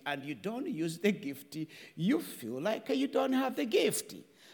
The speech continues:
So how do you cultivate the gift of peace? Philippians chapter four, verse four to seven teaches us how to cultivate the gift. And he says, "Rejoice in the Lord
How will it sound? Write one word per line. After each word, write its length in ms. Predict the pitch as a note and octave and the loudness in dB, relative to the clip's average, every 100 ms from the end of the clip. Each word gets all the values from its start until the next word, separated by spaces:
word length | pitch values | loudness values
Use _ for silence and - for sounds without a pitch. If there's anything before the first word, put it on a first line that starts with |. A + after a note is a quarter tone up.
| - | -6
So 180 | - | -2
how 300 | F3 G#3 D#4 | 0 2 2
do 120 | A#3+ G3 | 4 2
you 100 | A3+ | 0
cultivate 800 | - E3+ E3+ F3 C3 D#3+ D#3 | 0 0 0 -4 -2 -2 -2
the 120 | - C3 | -6 -8
gift 340 | F#2 G#2+ - | -8 -10 -6
of 180 | F#3 - | -6 -4
peace? 540 | D#4+ F#4 F#4+ - - - _ - _ _ | 0 0 0 -8 -12 -18 _ -20 _ _
Philippians 880 | - - G3 A3+ F#4+ B3+ G#3 C#3+ A#2 - | -10 2 6 6 6 4 0 0 -4 -6
chapter 340 | G3 - C3+ | -6 -6 -10
four, 540 | - - G3+ F3 B2+ A2 | -10 -4 -2 0 -2 -6
verse 440 | A#2+ F3 E3+ - E3 C3+ A#2+ - | -2 -2 -2 -4 -4 -4 -4 -6
four 200 | G3 F3+ | -6 -4
to 80 | |
seven 580 | B2+ - A3 D3+ B2 C3+ - - - - | -8 -2 0 0 -2 -6 -10 -18 -20 0
teaches 520 | - E4+ - F#3+ C3+ | 6 6 6 0 2
us 220 | E3 D3+ | 2 2
how 420 | - - - D4+ B3+ | -2 -4 2 2 2
to 200 | - F#3+ | -2 -8
cultivate 1160 | - - G3+ F#3+ - D#3+ F3+ D3+ A#2 C3 G#2+ - - - | -8 -4 -2 -2 -4 -4 0 0 -2 -8 -10 -12 -16 -6
the 100 | D#3 | -2
gift. 440 | D#3+ C3+ - - G#2 - _ _ _ _ - | 0 0 -2 -10 -12 -18 _ _ _ _ -4
And 120 | F3 | 0
he 200 | D#3+ A#3+ | 4 4
says, 640 | F#3 F3 B2+ G2+ - - - _ - _ - | 2 -2 -2 -4 -10 -12 -16 _ -20 _ -10
"Rejoice 880 | C3 C#3+ A2 F3 G#3+ G#3 - - - _ | -4 -4 -2 0 0 0 0 -2 -6 _
in 180 | D3 C#3+ | -6 -4
the 120 | B2+ | -4
Lord 600 | C3 C#3 C#3 C#3 C3+ C3 | -2 0 0 -2 -4 -8